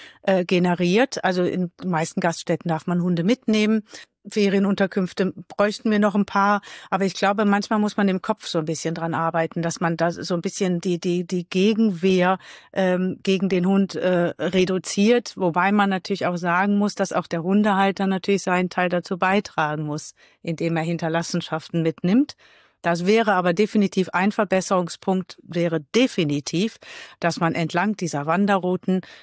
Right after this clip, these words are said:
ähm, Mülleimer oder Kotbeutelspender installiert, weil das weiß ich selber, wenn der Hund dann irgendwo hingemacht hat, trage ich das Beutelchen fünf Kilometer mit mir rum, bis ich irgendwo das loswerden kann. Es gibt ja auch keine Mülleimer weit und breit, wenn ich auf dem Rotwein-Wanderweg bin.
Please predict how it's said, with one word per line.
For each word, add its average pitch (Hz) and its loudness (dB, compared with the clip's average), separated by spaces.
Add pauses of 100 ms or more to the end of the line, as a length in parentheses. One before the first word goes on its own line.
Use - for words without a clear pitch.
(120)
ähm, 165 -4
Mülleimer 185 2
oder 151 2
Kotbeutelspender 165 -2
installiert, 170 0 (380)
weil 165 2
das 156 -2
weiß 151 0
ich 151 -4
selber, 208 2 (120)
wenn 107 -6
der 123 -4
Hund 151 -2
dann 160 -2
irgendwo 165 -2
hingemacht 226 2
hat, 240 -2
trage 160 -2
ich 175 -6
das 170 -2
Beutelchen 165 -2
fünf 240 0
Kilometer 180 0
mit 180 -2
mir 170 -2
rum, 170 -2 (400)
bis 185 -2
ich - -4
irgendwo 175 0
das 170 0
loswerden 151 0
kann. 139 -4
Es 139 -8
gibt - -8
ja 147 0
auch 143 -4
keine 165 -4
Mülleimer 147 2
weit 139 -2
und 156 -4
breit, 143 -6
wenn 151 -4
ich 156 -8
auf 147 -8
dem 170 -4
Rotwein-Wanderweg 165 -2
bin. 147 -6